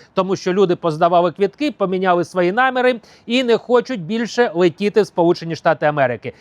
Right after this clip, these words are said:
І вже туристична індустрія Сполучених Штатів Америки починає вити, нити і каже, що тільки з канадцями вже втрати більше п'яти мільярдів доларів. Це ті гроші,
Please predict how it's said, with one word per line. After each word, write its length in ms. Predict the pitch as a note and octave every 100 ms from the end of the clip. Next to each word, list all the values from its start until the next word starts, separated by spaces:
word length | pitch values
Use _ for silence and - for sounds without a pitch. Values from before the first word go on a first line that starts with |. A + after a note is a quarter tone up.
| - _
І 140 | G3
вже 320 | F#3+ D3 A3+ B3+
туристична 840 | G#3 G3+ - A3+ G3 - F#3 E3+
індустрія 720 | F#3 E3+ F#3 - G#3 A3 G3+
Сполучених 520 | E3 - F#3+ - F3+ -
Штатів 360 | F#3 E3+ D3+
Америки 480 | D3+ D#3 G3 G#3+ B3+ - _
починає 580 | G3 F3+ G3 F#3+ F3+ E3+
вити, 540 | D3 A3+ A#3 C4 A3+ D#3
нити 500 | F3 G#3 A#3 C4 F3+
і 100 | F3
каже, 320 | - G#3 F3+
що 160 | - F3+
тільки 360 | C4+ A#3+ B3+
з 100 | -
канадцями 680 | - A3 A3 A#3+ - G3+ F#3+
вже 360 | E3 C3 G#3+ A#3+ - _
втрати 520 | - G3+ G3+ G#3 A3+
більше 500 | D3 C#3 C4+ B3 C#4
п'яти 580 | - A3 A#3 G#3+ B3+ C4
мільярдів 640 | A#3 F#3+ E3 F3 D#3+ E3+ E3
доларів. 400 | E3+ D3+ C3+ B2+ - _ _
Це 300 | - - G3
ті 200 | - G3+
гроші, 580 | D3+ G3+ D4+ - F#3+